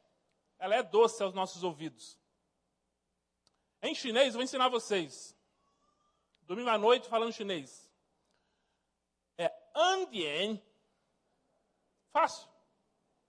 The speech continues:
Mantém o tom An, depois Dian. An Dian, isso é graça. Vamos ler Tito dois e onze, mudando graça por An Dian. Será que dá? Vamos lá?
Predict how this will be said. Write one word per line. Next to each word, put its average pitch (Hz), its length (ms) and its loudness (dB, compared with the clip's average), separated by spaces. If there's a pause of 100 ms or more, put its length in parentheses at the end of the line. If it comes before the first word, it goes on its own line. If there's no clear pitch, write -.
(680)
Mantém 233 320 0
o 254 60 -2
tom 285 360 4 (140)
An, 370 400 6 (460)
depois 202 320 -2
Dian. 165 520 -4 (1700)
An 359 220 0
Dian, 170 220 -6
isso 233 160 -8
é 403 40 -10
graça. 233 480 0 (1900)
Vamos 320 220 2
ler 269 300 6 (400)
Tito 269 220 -6
dois 262 260 6
e 233 60 2
onze, 196 420 2 (160)
mudando 233 420 0
graça 240 400 4
por 214 220 -2
An 247 120 2
Dian. 220 340 -6 (220)
Será 202 140 -4
que 190 80 -6
dá? 220 240 4 (880)
Vamos 202 180 0
lá? 233 180 0